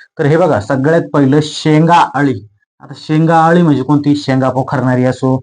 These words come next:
शेंगांना होलं मारून आतमध्ये जाऊन खाणारी असो, तर ही, अ, जास्त करून कुठे येते? उडीद म्हणा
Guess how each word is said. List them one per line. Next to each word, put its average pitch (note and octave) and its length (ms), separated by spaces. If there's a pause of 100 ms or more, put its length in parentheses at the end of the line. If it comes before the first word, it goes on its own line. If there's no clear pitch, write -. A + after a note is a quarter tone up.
(220)
शेंगांना C3+ 460
होलं B2 240
मारून B2+ 260
आतमध्ये C3 340
जाऊन C3 220
खाणारी A#2+ 360
असो, B2+ 380 (500)
तर D#3+ 60
ही, F3+ 460
अ, C#3 180
जास्त C#3 300
करून D3 280
कुठे D3 260
येते? A#2+ 300
उडीद C#3 320
म्हणा A#2+ 340